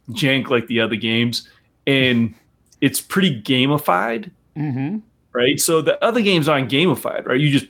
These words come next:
Speaker 1: fucking play 'em. You know what I mean? You, like, do shit.
Speaker 2: Yes, I've,
Speaker 1: Um,
Speaker 2: I've, I've heard that that's what makes Power Wash Simulator kinda stand out.
Speaker 1: Yeah, so, but Power Washing Simulator, like,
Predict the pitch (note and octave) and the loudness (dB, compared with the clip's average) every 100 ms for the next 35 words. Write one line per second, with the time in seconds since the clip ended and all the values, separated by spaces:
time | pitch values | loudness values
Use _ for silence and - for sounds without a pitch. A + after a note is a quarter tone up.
0 | _ - - A2+ G#2 - D#3 C3+ - _ | _ -4 -4 -4 -8 -2 0 -2 -8 _
1 | - C#3 C#3+ D3 D#3+ C3+ C3 A#2 - _ | -4 0 2 2 2 2 2 0 -4 _
2 | - C#3+ D#3+ - - - - _ E3 D#3 | -6 -4 -4 -6 -6 -8 -10 _ -8 -2
3 | C#3+ A2 - C#3 B2 B2+ A#2+ A2 A2 C#3 | 0 -2 -4 -6 -4 0 2 2 0 -6
4 | G#2 E3+ D#3+ B2+ C3 A#2+ C#3 B2 B2 - | -2 -2 0 -2 -4 -4 -4 -4 -4 -6
5 | C3+ C3 - _ _ _ - - C3+ C3 | -4 -4 -8 _ _ _ -20 -8 -4 -4
6 | C3 - - C3 A#2+ A#2+ A#2 A#2 - B2+ | -6 -16 -6 -4 -4 -6 -8 -10 -8 -6
7 | C3 C3 C3+ C3+ - B2+ B2+ - C#3 B2 | -6 -8 -10 -8 -4 -4 -6 -4 -2 0
8 | C3+ B2 - - B2+ A#2 _ _ _ - | 2 2 2 0 0 -2 _ _ _ -2
9 | C3 - - G3+ A3 D3+ C#3+ - C3+ - | -2 0 -2 2 2 2 0 0 -2 0
10 | F3+ D3 A#2+ A2+ A2+ A2+ A2+ - | 0 2 0 -2 -2 -4 -6 -10